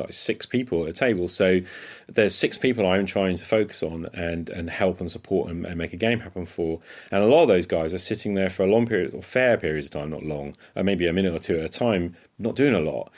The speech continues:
Um, and it just seems like, a, i-, in some ways, it would be really great if players were, were more like, um, "I'm gonna look that up, I'm gonna make sure I've got that." Um,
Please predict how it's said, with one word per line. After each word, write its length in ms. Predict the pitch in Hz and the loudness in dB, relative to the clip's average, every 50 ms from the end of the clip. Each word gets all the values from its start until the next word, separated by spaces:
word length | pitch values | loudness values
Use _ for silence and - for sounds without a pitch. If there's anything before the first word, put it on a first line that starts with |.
| - - _ - - | -20 -20 _ -6 -2
Um, 420 | 95 98 98 95 95 95 95 98 | 0 2 4 4 4 4 2 0
and 300 | - 104 104 104 101 104 | 0 0 2 2 2 2
it 140 | - 104 98 | 0 0 0
just 200 | 101 117 117 - | 0 0 0 0
seems 240 | - 113 107 101 98 | 2 2 2 2 0
like, 180 | 95 92 - | 0 0 0
a, 140 | 95 92 - - - | 0 -2 -2 -4 -6
i-, 220 | 98 95 - 104 | -8 -8 -6 -6
in 420 | 98 92 90 - 101 92 92 95 | -6 -4 -4 -4 -2 -2 -2 -2
some 180 | - - 123 117 | 0 0 2 2
ways, 120 | 104 92 | 4 2
it 60 | 87 85 | 2 0
would 80 | 82 | -2
be 100 | 85 87 | -2 -2
really 200 | 87 90 92 90 | 0 0 0 2
great 160 | 87 92 87 | 2 2 0
if 100 | 82 - | 0 -4
players 400 | - - 98 92 87 85 80 82 | -4 0 2 2 2 2 0 0
were, 320 | 85 85 82 82 80 82 - _ _ - | 0 0 0 0 0 -4 -6 _ _ -4
were 120 | 90 85 | -2 -2
more 420 | 85 90 98 95 90 85 80 78 - _ - - - _ _ _ | 2 4 6 6 6 6 4 2 -2 _ -20 -20 -20 _ _ _
like, 320 | 95 85 82 85 - - _ _ _ _ _ | 2 4 4 2 0 -6 _ _ _ _ _
um, 300 | 95 90 85 85 85 92 | -4 -2 -2 -2 0 0
"I'm 80 | 101 98 | 2 2
gonna 80 | 95 | 2
look 180 | 87 87 92 - | 2 0 -2 -2
that 140 | - 82 80 | -2 -4 -4
up, 80 | 78 | -4
I'm 80 | 78 87 | -4 -6
gonna 100 | 82 82 | -6 -6
make 80 | 80 78 | -6 -6
sure 160 | - 82 78 | -6 -6 -8
I've 80 | 78 | -2
got 220 | - 90 82 - _ | -2 -2 -2 -2 _
that." 260 | 80 76 76 - - _ _ - | -10 -12 -12 -12 -14 _ _ -8
Um, 420 | 90 85 82 80 80 82 80 78 | -6 -6 -4 -4 -4 -6 -8 -10